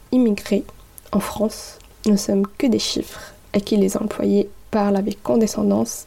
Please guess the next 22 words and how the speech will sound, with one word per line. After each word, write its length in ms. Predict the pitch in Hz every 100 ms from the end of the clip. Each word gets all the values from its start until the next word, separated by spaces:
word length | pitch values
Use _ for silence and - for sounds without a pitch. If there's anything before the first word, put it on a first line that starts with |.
| -
et 80 |
pour 280 | 214 214 -
qui 240 | - 233 247 - -
très 220 | - 240
peu 260 | 233 240 226
de 120 | 214
considérations 880 | - 208 - 202 208 220 - 247 302 - - - -
sont 200 | - 208
faites. 200 | 202 - - - - - - - - - - - - - - - - - - - - -
Pour 120 | 220
moi, 140 | 262
le 100 | 269
plus 180 | 233 208
dur 540 | 202 208 - 277 285
à 100 | 247
quitter 340 | 208 208 - 233
au 60 |
Maroc, 600 | 202 185 208 233 - - -
c'était 320 | - 302 -
vraiment 320 | 202 202 208
les 140 | 220
gens. 100 | 208